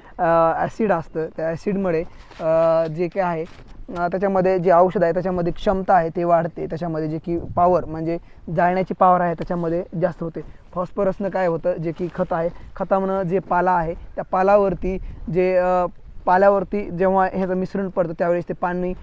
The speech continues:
खेचून घ्यायचं काम हे युरिया करतं, ठीक आहे. तर अशा प्रकारे आहे ते आपण मटेरियल आणलेलं आहे आणि आपला पंप आहे, पंपामध्ये एक घागर आपण already टाकलेली आहे आणि आपण त्याच्यामध्ये आहे जो तो युरिया आहे,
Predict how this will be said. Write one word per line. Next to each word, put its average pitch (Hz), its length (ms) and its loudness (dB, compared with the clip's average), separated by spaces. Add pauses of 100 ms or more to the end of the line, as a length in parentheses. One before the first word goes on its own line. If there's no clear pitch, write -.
(180)
खेचून 214 280 -2
घ्यायचं 196 280 0
काम 180 240 -2 (260)
हे 175 100 -2
युरिया 185 320 2
करतं, 180 300 2
ठीक - 380 -4
आहे. - 340 -6
तर 202 100 4
अशा 202 340 4
प्रकारे 190 360 2
आहे 180 240 4
ते 180 100 -4
आपण 180 200 -2
मटेरियल 185 320 -2
आणलेलं 180 300 -2
आहे 170 160 -6 (280)
आणि 185 80 -8
आपला 180 200 -2
पंप 180 340 -4
आहे, 175 120 -2
पंपामध्ये 170 460 0
एक 170 80 0
घागर 170 240 2
आपण 165 180 -2
already 160 360 -2
टाकलेली 175 320 -2
आहे 165 140 0 (300)
आणि 185 100 -4
आपण 196 220 -2
त्याच्यामध्ये 208 420 2
आहे 185 180 4 (300)
जो 175 180 0
तो 196 180 2
युरिया 190 480 2
आहे, 156 180 -4